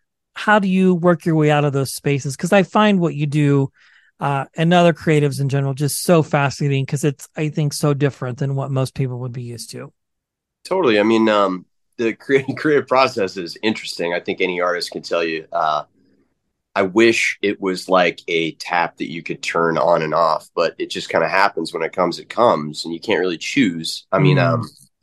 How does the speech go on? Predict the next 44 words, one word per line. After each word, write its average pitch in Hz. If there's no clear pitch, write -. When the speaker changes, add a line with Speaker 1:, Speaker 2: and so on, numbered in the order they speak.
Speaker 2:
I -
try 131
to, 90
you 101
know, 78
do 131
writing 123
exercises 110
every 98
day, 101
whether 92
it's 90
in 90
my 87
journal 95
or 90
whether 82
I'm 80
just -
sitting 78
there, 78
you 80
know, 76
jamming 80
at 78
home 80
with 85
a 80
guitar, 82
trying 78
to -
find 82
something, 82
whether 78
it's -
a 78
melody 78
or 73
a, 67
a 78
little 80
progression 78
or 78
something. 85